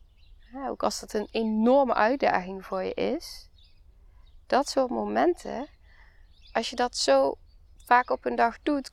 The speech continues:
kunnen en natuurlijk best wel confronterend zijn, vooral als je niet lekker in je vel zit. Maar tegelijkertijd,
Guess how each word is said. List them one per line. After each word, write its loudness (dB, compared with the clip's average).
kunnen 2
en 4
natuurlijk -6
best -2
wel -12
confronterend -4
zijn, -2
vooral 0
als -6
je -10
niet 0
lekker -2
in -10
je -12
vel -8
zit. -12
Maar 0
tegelijkertijd, 0